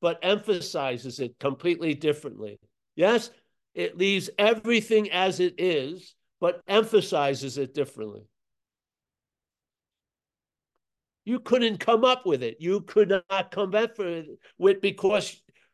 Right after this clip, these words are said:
what we've been listening to is a programmed emphasis, an artificial emphasis, not on everything, but on us, on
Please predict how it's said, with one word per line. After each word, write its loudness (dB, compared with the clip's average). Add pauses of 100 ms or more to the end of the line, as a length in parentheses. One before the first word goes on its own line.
(140)
what 4
we've 2
been 4
listening 2
to 0
is 2
a 0
programmed 4
emphasis, -8 (680)
an -6
artificial 4
emphasis, 0 (500)
not 0
on 2
everything, 0
but 0
on 0 (100)
us, -4
on -6